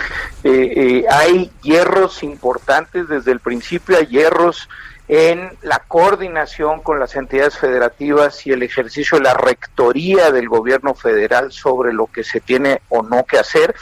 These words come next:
Empezó desde la ausencia del Consejo de Salubridad General en las decisiones, falló, como ya, ya decía, eh, la decisión de,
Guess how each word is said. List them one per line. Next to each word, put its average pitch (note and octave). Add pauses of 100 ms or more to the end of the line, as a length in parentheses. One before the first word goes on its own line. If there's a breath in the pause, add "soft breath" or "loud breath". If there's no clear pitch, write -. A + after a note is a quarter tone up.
(280 loud breath)
Empezó D3+
desde D3 (380 loud breath)
la D3+
ausencia E3+
del -
Consejo D3
de D3+
Salubridad C#3
General C3
en C3
las B2
decisiones, E3 (320 loud breath)
falló, D#3
como C#3+
ya, C#3+
ya C#3+
decía, D3+
eh, B2
la B2+
decisión D3
de, A2+